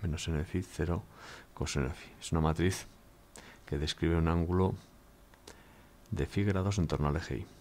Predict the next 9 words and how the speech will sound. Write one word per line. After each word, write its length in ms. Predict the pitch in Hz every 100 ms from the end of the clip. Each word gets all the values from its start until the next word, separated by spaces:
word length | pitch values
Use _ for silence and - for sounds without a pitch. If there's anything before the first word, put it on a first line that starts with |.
| - - - - -
Por 140 | - 50
lo 40 |
tanto, 240 | - 76 76
el 80 |
eje 240 | 82 - 85
Y 140 | 80 - - - - - - - - - - - - -
tendrá 260 | 78 76
una 80 | 80
estructura 520 | 82 76 76 98 80